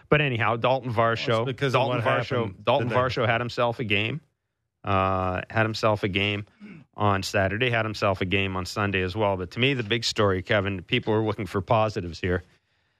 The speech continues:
Speaker 1: Uh, well, there's two positives. One, Bo Bichette just keeps on hitting.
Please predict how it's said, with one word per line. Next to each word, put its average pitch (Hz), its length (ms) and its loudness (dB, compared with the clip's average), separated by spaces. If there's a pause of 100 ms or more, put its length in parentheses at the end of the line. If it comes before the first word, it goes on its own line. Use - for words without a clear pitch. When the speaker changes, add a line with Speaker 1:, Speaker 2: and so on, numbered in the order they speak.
(240)
Speaker 1:
Uh, 101 160 4
well, 110 160 2
there's 95 160 -2
two 147 180 2
positives. 87 520 0
One, 107 240 2
Bo 104 200 2
Bichette 92 460 -2
just - 320 -6 (1500)
keeps 104 220 -4
on 98 200 2
hitting. 101 360 -2